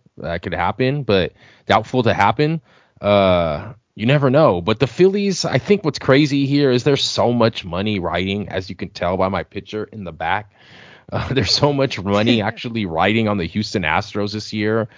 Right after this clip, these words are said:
Speaker 1: that I think it's gonna be, like, the biggest ever hit that Vegas will ever take in any single sporting event. I think it's upwards of seventy-five million or more. I'm not even sure if seventy-five million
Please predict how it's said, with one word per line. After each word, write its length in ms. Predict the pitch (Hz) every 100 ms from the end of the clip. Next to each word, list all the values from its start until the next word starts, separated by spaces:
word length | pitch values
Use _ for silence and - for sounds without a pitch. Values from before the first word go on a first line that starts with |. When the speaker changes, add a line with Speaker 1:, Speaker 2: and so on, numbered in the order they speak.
| - _ _
Speaker 1:
that 140 | 104 104
I 100 | 107
think 240 | 123 123
it's 120 | 120
gonna 220 | 123 113 98
be, 200 | 107 107
like, 200 | 104 -
the 100 | 87
biggest 500 | 80 101 110 92 98
ever 220 | 98 101
hit 400 | 95 101 104 -
that 240 | 92 80
Vegas 420 | 80 95 98 104 92
will 160 | 80
ever 220 | 90 95 87
take 540 | - 92 107 107 - _ _ -
in 140 | 90
any 240 | 92 101 92
single 380 | - 98 95
sporting 480 | 87 - 90 101 110
event. 420 | 107 110 117 123 120 -
I 60 | -
think 260 | - 104
it's 160 | 104 107
upwards 440 | 98 95 101 107
of 220 | 82 80 - _ _ _
seventy-five 680 | - 104 107 101 - 98 92
million 460 | 92 98 107 110 101
or 80 |
more. 520 | 82 87 110 120 123 -
I'm 80 | 117
not 120 | 127
even 180 | 127 107
sure 240 | - 113
if 80 | 98
seventy-five 560 | - 113 110 107 101 92
million 500 | 98 120 98 95